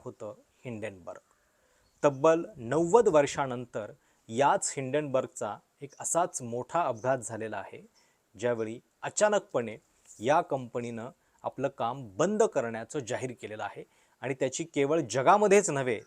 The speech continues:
तर भारतामध्ये सुद्धा खूप मोठी चर्चा होतीये.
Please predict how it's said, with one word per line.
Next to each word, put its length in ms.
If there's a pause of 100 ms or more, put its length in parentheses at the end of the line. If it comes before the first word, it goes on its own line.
(100)
तर 80
भारतामध्ये 800
सुद्धा 380 (440)
खूप 300
मोठी 380
चर्चा 340
होतीये. 400